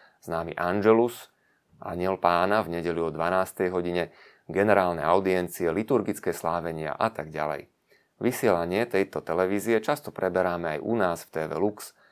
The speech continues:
Priame prenosy naši diváci poznajú predovšetkým v stredu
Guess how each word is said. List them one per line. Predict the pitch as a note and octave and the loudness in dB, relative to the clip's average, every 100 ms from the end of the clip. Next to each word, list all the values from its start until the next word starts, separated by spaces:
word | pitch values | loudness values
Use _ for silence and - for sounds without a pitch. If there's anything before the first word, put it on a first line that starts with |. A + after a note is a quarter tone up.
| _ - | _ -6
Priame | F2+ G#2 G2 | -2 0 0
prenosy | F2+ F2+ F2 - | 0 -2 -2 -6
naši | D#2 - - | -8 -8 -6
diváci | F#2 F2+ - F2+ | 0 0 -2 -2
poznajú | F#2+ F2+ E2 D#2+ | -2 -2 -6 -2
predovšetkým | A2 A2+ - D#2 - - - | 2 2 2 -4 -10 -18 -18
v | - | -12
stredu | - A2 A#2+ | 0 2 2